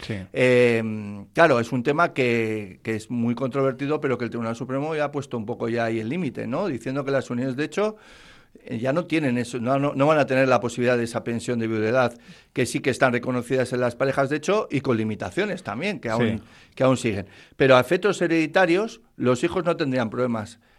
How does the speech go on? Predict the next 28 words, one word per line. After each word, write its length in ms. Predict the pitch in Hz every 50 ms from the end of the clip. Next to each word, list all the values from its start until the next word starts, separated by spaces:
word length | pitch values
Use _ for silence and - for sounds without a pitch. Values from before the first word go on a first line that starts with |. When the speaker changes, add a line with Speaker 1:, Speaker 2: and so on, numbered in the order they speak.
| _ -
Speaker 2:
Aquí 500 | - 117 117 120 143 156 165 185 196 190
la 180 | - 170 120 120
desprotección 540 | 113 113 - 139 123 107 127 120 - 156 156
sería 340 | - 165 151 160 180 185 180 - -
hacia, 580 | - 131 - - 127 120 113 107 107 107 104 104
hacia 380 | - - - 113 - - 117 110
el 100 | 104 -
cónyuge. 520 | - 117 110 104 98 87 - 107 98 - _ - - - - - - _
De 200 | - 127 135 131
ahí 300 | 131 139 156 190 233 254
que 100 | - -
el 80 | 131 120
consejo 400 | - 131 123 - - 165 - 165
que 380 | 160 165 156 151 147 143 143 135
yo 160 | 139 135 135
puedo 260 | 135 139 131 123 123
dar 300 | 131 156 190 233 247 240 - - - _ _ -
es 180 | - 131 - -
que 80 | 139
al 100 | 127 127
menos 400 | 135 170 202 220 233 233 233 -
tienen 300 | - 156 156 165 175 156
que 100 | 156 147
constituirse 640 | 131 135 123 - - 131 - - 143 127 - 170 160
como, 560 | 151 131 120 113 110 101 101 104 98 101 -
como 220 | - 110 110 107 90
pareja 340 | 113 113 117 - - 135
de, 360 | 123 117 110 107 98 92 90